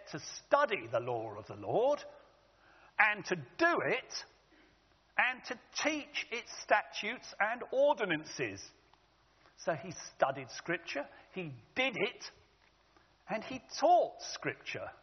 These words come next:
Wonderful description of Ezra. And he teaches the people all the words of the Torah. Now, they are already God's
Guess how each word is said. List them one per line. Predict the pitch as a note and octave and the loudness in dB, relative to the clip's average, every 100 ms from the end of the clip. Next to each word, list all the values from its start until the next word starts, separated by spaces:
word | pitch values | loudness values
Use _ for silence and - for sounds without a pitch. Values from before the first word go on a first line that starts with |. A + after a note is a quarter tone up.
| _ A#3+ | _ -14
Wonderful | C4+ - G#3+ - - | -12 -8 -10 -10 -8
description | G3+ - C4+ - E3+ B2+ | -4 0 -2 0 -4 -4
of | G#2 - - _ - | -8 -12 -16 _ 0
Ezra. | E3 - E3 A#2+ - - - - - _ - - | 0 0 -2 -2 -2 -10 -20 -20 -20 _ -18 -2
And | G#3 A3+ | -2 -2
he | B3 - - | -8 -8 -4
teaches | C#4 - - A#3+ - | -4 -4 -8 -8 -10
the | A#3+ | -12
people | - D#3 C3+ D#3 D3+ D3 - - - - - _ _ _ | -8 -10 -8 -6 -4 -6 -14 -20 -20 -20 -20 _ _ _
all | F#3 F#3+ F#3 | 2 4 4
the | F3+ | 0
words | D#3+ D3+ C#3+ C#3 C#3 - - - _ _ _ _ - | -2 0 2 2 0 -10 -16 -20 _ _ _ _ -4
of | C3 - C#3 | -4 -4 -12
the | - - | -12 -8
Torah. | - D#3 F#2 D#2+ - - _ _ _ _ _ _ _ _ _ F3+ | -4 -2 -2 -4 -10 -20 _ _ _ _ _ _ _ _ _ -4
Now, | G#3+ | -2
they | G3+ G#3+ | 0 2
are | G#3 G#3+ A3 | 4 6 4
already | G#3+ A3+ A#3 B3+ D#3+ - D3 - - - _ - | 2 0 2 2 2 -6 -8 -10 -20 -20 _ 2
God's | F3+ F#3 F3+ | 4 4 0